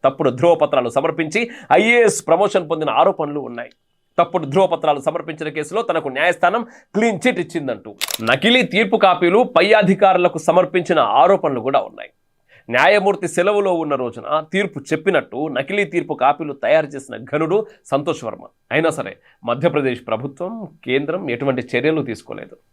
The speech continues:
సంతోష్ వర్మ వ్యాఖ్యలు కేవలం బ్రాహ్మణుల నైతికతను మాత్రమే దెబ్బతీయలేదు, మహిళల ఆత్మగౌరవాన్ని అవమానించాయి. మహిళలను దానమివ్వడం, అర్పించడం అనే మాటను మహిళా సంఘాలు తీవ్రంగా పరిగణించాయి.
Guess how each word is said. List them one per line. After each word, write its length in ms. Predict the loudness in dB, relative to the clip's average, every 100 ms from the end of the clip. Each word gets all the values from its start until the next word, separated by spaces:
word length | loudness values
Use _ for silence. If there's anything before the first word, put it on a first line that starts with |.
| _ -14
సంతోష్ 420 | 0 2 4 2 4
వర్మ 200 | 4 4
వ్యాఖ్యలు 440 | 4 2 2 2
కేవలం 320 | 2 2 2 2
బ్రాహ్మణుల 400 | 2 4 2 2
నైతికతను 500 | 0 -2 0 0 0
మాత్రమే 420 | 2 0 0 -2
దెబ్బతీయలేదు, 720 | 0 0 -2 -2 -2 -4 -8 _ _ -10 -10 -12 0
మహిళల 340 | 4 6 6
ఆత్మగౌరవాన్ని 1080 | 6 4 2 0 0 2 2 2 0 -6 -8
అవమానించాయి. 680 | -6 -6 -8 -10 -14 -14 -14 _ _ _ -18 0
మహిళలను 600 | 4 6 6 4 4 2 -4 0
దానమివ్వడం, 600 | 2 4 0 -4 -8 -10 -14 -8
అర్పించడం 520 | -6 -4 -2 -2 -2
అనే 140 | -2
మాటను 340 | -2 -2 -2 -4
మహిళా 280 | -4 -4
సంఘాలు 440 | -6 -8 -6 -6 -6
తీవ్రంగా 420 | -6 -6 -4 -4
పరిగణించాయి. 680 | -2 -4 -4 -10 -12 -16